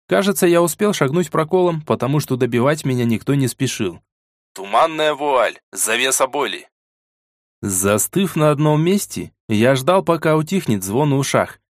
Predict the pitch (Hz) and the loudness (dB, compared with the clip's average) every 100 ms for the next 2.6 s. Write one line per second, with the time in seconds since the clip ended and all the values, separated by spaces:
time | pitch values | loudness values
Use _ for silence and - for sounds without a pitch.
0 | _ _ 190 196 233 220 220 208 196 190 | _ _ 0 2 2 2 2 2 0 0
1 | 185 170 185 185 175 180 202 196 151 175 | 0 2 0 0 0 2 2 2 2 0
2 | 175 175 170 156 156 151 | 2 -2 0 0 -2 -4